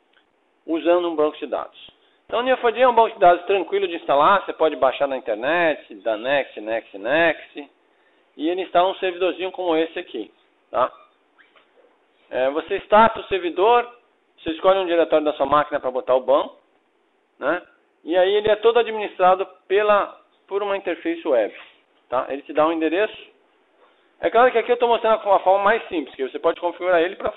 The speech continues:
funcionar num servidor web e acessar via web, né?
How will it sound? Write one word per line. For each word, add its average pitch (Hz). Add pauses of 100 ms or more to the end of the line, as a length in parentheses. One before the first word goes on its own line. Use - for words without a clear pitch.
funcionar 180
num 185
servidor 180
web 139
e 127
acessar 123
via 139
web, 95 (220)
né? 139